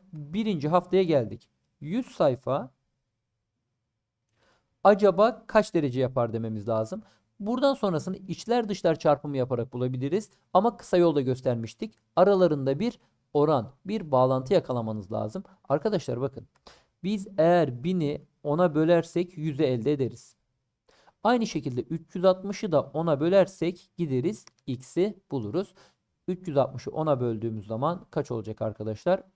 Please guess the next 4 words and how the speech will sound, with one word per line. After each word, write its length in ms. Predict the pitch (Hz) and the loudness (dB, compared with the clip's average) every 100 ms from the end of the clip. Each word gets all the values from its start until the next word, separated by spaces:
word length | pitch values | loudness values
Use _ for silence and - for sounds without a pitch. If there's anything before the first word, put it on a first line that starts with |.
| - | -8
Otuz 300 | 143 139 127 | -6 -4 0
altı 440 | 123 110 - 110 - _ _ _ _ _ _ _ - | 0 0 -6 -16 -16 _ _ _ _ _ _ _ -2
derece 400 | 143 123 143 - | 0 2 0 -2
olacak. 420 | 127 110 135 185 | -2 -2 -2 -4